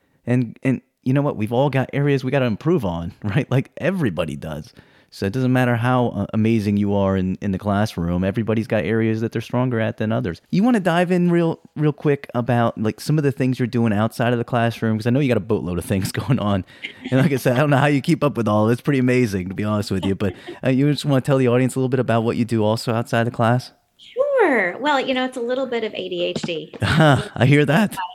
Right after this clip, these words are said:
Speaker 2: Yeah, cannot sit still for very long. So,
Speaker 1: <laughs>
Speaker 2: and, uh, basically, when covid, um, came around and we were all, you know,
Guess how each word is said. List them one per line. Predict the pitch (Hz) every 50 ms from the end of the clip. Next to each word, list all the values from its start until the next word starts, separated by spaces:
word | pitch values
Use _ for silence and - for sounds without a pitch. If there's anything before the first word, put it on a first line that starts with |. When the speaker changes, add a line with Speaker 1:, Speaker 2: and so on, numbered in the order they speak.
| - _ _ _ _ _ _
Speaker 2:
Yeah, | 302 277 -
cannot | - - - - 240 226 220 226 214 196 185 - -
sit | - 196 170 -
still | - - 190 160 -
for | - 180 175
very | 170 170 180 180
long. | 170 156 147 165 - 202
So, | - - 180 180 180 - - - - - -
Speaker 1:
<laughs> | _ _ _ - - 190
Speaker 2:
and, | 190 185
uh, | 185 185 185 180 175
basically, | 208 208 254 254 240 - - 202 175 170 170 - - -
when | 202 196 190 180
covid, | 202 196 - 247 277 294 208 196 180 180 - - -
um, | 190 180 175 190 180
came | - - 208 220 202 180
around | 175 175 175 175 170 175 196 202 202 208 240 - -
and | 196 190
we | 190 190
were | 185 185 175 - -
all, | 190 190 190 190 190 196 196 - _
you | - 220 190
know, | 175 175 185 185 185